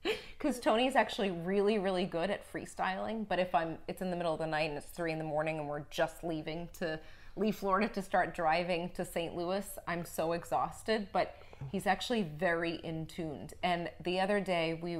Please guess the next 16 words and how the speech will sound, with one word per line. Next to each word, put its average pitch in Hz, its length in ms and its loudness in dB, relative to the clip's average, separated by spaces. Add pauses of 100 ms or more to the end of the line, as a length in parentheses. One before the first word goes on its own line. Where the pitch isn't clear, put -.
(120)
were 180 180 4
actually 196 400 4
in 185 120 2
Saint 170 280 -2
Louis 147 260 -6
right 147 180 -8
now, 156 240 0
and 147 80 -6
we 156 120 -4
were 156 80 -4
with 156 160 -4
the - 80 -10
kids, 160 420 0 (640)
and 170 560 2 (140)
Tony 202 400 0
was 170 280 -2